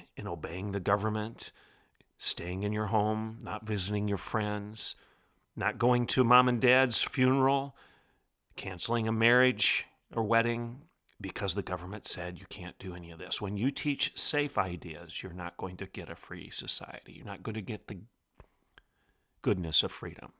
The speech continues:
One more time, you will not get the goodness of freedom and liberty. Humanity will be compromised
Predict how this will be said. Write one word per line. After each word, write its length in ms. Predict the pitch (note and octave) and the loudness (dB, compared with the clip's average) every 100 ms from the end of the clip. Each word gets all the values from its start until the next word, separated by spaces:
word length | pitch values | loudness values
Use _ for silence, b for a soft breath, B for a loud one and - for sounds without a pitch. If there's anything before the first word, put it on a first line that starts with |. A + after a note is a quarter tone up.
| - | -10
One 120 | G2 | -6
more 160 | F2+ F2+ | -4 -6
time, 280 | E2+ D2+ | -8 -8
you 140 | F2+ G#2 | -4 -2
will 180 | G2 F#2 | 0 -2
not 380 | F2+ G2 - | -2 -4 -4
get 220 | G#2 F#2+ - | -8 -8 -10
the 80 | |
goodness 680 | F#2+ G2+ A#2+ F#2+ E2 D#2+ - b b b b | -12 -2 -2 -2 -6 -2 -4 b b b b
of 80 | G#2+ | -10
freedom 440 | - G#2+ G#2 E2+ D#2+ | -4 -2 0 -2 -6
and 140 | G2 | -4
liberty. 560 | G2+ F2+ E2+ - - - b b b b b b b b _ _ _ _ _ _ _ - | -4 -4 -6 -10 -12 -20 b b b b b b b b _ _ _ _ _ _ _ -4
Humanity 540 | A2 G#2 G#2+ G2 G#2 | 0 0 0 -2 -2
will 140 | F#2 | 0
be 120 | F#2+ G2 | -2 -4
compromised 1040 | - G#2 F2+ - - A1 - - - - | -4 -4 -4 -10 -12 -14 -16 -14 -12 -12